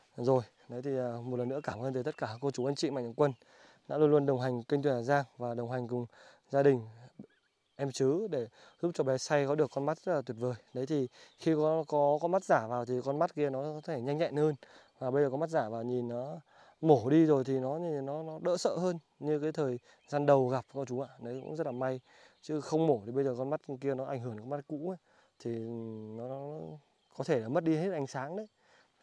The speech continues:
Cũng giống như trường hợp bé Xính này. Bé Xính là bị bẩm sinh, còn đây là bé Say là bị do tai nạn lao động.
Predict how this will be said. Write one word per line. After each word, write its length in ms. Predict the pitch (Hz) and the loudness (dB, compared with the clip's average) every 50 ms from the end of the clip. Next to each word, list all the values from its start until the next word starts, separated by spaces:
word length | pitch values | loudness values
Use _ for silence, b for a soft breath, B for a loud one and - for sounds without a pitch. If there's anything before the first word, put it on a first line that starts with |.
| - - - | -20 -16 -12
Cũng 140 | 151 147 147 | -8 -2 0
giống 140 | 143 147 165 | 0 0 0
như 80 | 165 | 0
trường 160 | 151 - 135 | -2 -2 -2
hợp 80 | 135 127 | -2 -2
bé 140 | 123 127 127 | -2 -4 -4
Xính 240 | - - 139 143 190 | -4 -4 -4 -4 -4
này. 100 | 214 - _ b b b b b b _ - | -4 -6 _ b b b b b b _ -8
Bé 80 | 139 | -6
Xính 220 | 135 - 151 156 196 | -4 -2 0 0 2
là 80 | 208 | 2
bị 180 | 190 180 151 123 | 2 2 0 -2
bẩm 180 | - 156 110 101 | -4 -6 -6 -4
sinh, 300 | - - 190 175 170 151 | 2 4 4 4 4 2
còn 120 | 143 135 | -4 -4
đây 100 | 143 147 | -2 -2
là 100 | 143 135 | -2 -2
bé 380 | 131 135 127 131 139 156 170 170 | -2 -4 -4 -4 -6 -8 -10 -8
Say 260 | - - 170 160 147 | -2 2 2 4 4
là 60 | 127 | 2
bị 220 | 139 147 120 117 | 0 -2 -4 -4
do 200 | 127 139 143 143 | -4 -4 -4 -2
tai 140 | - 151 147 | 0 0 2
nạn 280 | 151 156 - - - - - - | 2 0 0 -4 -8 -18 -18 -2
lao 160 | 123 147 147 | 2 4 4
động. 160 | 156 170 - | 6 4 2